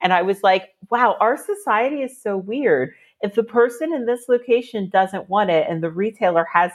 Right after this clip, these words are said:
to get it off the shelves, it becomes valueless. But the person in that location over there will pay full price for it. And the retailers can't even be bothered to be like, 'Right, why don't we just ship it to that location instead?'"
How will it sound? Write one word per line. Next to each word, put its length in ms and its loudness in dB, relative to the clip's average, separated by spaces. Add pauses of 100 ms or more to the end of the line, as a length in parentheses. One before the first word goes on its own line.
to 60 -20
get 160 -6
it 100 -6
off 240 2
the 60 -16
shelves, 460 2 (280)
it 160 -2
becomes 420 -6
valueless. 600 0 (300)
But 160 2
the 80 4
person 360 0
in 120 2
that 220 2
location 460 -2
over 180 -4
there 180 4
will 100 2
pay 300 -6
full 160 0
price 340 0
for 240 4
it. 120 0 (300)
And 140 2
the 60 2
retailers 580 2 (100)
can't 220 -2
even 240 -2
be 120 2
bothered 460 2
to 80 -20
be 160 -2
like, 280 4 (300)
'Right, 280 2
why 140 2
don't 100 -2
we 80 -4
just 240 -8
ship 200 -4
it 100 -6
to 100 -10
that 240 0
location 520 -8
instead?'" 520 -6